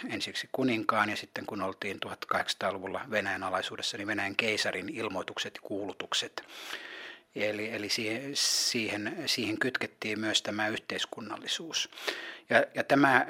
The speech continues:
systeemi sitten, joka oli tuhatkahdeksansataa-luvulla, niin saarna siinä <clears throat> säilyi aina sitten, ä, tuhat yhdeksänsataaluvun loppupuolelle saakka. Sen jälkeen sen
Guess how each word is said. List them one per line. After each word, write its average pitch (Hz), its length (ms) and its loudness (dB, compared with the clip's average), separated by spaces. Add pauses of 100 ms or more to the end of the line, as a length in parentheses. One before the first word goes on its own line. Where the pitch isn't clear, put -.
systeemi 113 560 4
sitten, 107 380 0
joka 104 220 0
oli 101 140 2
tuhatkahdeksansataa-luvulla, 104 1040 0
niin 101 240 -4 (840)
saarna 110 400 8
siinä 120 400 4 (260)
<clears throat> 135 220 4
säilyi 113 760 8 (560)
aina 101 260 6
sitten, 104 540 0 (100)
ä, 98 120 0 (520)
tuhat 101 280 0
yhdeksänsataaluvun 98 800 2
loppupuolelle 107 720 0
saakka. - 640 6 (380)
Sen 185 200 10
jälkeen 117 600 8
sen 123 240 4